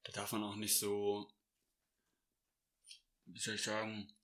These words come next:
mit Scheuklappen durch die Welt laufen. Ich höre jetzt, ja, Bod-, Body Positivity,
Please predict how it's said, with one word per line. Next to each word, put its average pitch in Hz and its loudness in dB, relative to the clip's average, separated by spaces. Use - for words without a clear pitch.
mit 107 8
Scheuklappen 117 8
durch 104 2
die 101 -2
Welt 101 4
laufen. 98 0
Ich - 2
höre 117 10
jetzt, - 6
ja, 110 8
Bod-, 113 6
Body 123 6
Positivity, 123 4